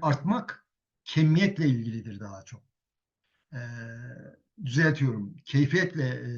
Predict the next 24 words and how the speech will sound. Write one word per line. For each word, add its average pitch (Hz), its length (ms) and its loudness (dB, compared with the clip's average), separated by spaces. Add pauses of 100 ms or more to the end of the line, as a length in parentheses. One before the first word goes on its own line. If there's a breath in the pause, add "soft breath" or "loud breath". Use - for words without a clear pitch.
(1040)
ilgilidir. 135 720 2
Kemiyet-, 151 460 2
kemiyetle 156 480 2
ilgilidir. - 720 -12
Dolayısıyla, 151 760 0 (280 soft breath)
e, 131 60 -10 (400)
gelişse 165 560 2
ve, 196 420 -2
e, 143 100 -12 (280)
ya 170 200 2
da 175 100 0
ilerlese 156 840 2 (240)
dese 139 340 -2
daha 147 240 2
doğru 113 220 -6
olacaktı. 107 600 -14 (340 loud breath)
Bunu 208 480 0 (120)
ifade 151 400 2
edelim. 104 240 -8 (280 loud breath)
Yemeğini 254 380 -2
erken 285 380 -2
yemesi 214 380 -2
gerektiği 208 400 -2
halde 165 500 0